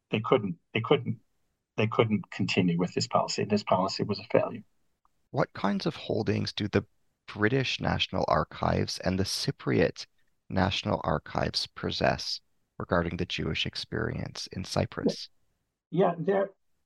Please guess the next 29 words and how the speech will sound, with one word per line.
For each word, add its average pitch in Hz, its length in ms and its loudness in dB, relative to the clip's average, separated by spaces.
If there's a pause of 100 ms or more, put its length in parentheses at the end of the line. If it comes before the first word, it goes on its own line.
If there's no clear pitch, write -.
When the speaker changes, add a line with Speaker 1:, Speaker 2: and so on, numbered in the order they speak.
(160)
Speaker 1:
there 202 140 2
are 214 220 0
in, 175 280 2
in, 156 300 0
in 147 180 0
the 143 100 2
U 156 180 2
K 165 580 0 (260)
and 135 160 2
Kew, 139 600 0 (540)
there 196 100 4
are 233 180 4
some 180 240 -2
interesting 127 480 0
files. 90 580 0 (200)
Um, 117 720 2 (120)
there, 127 560 2 (720)
there 139 200 4
are 127 120 0
files, 143 520 2
for 131 160 -2
example, 113 600 2 (840)
there 113 100 0
was 107 160 4
a 104 60 -2
British 127 400 4
policy 113 640 2
of, 101 320 0 (260)
of 98 300 4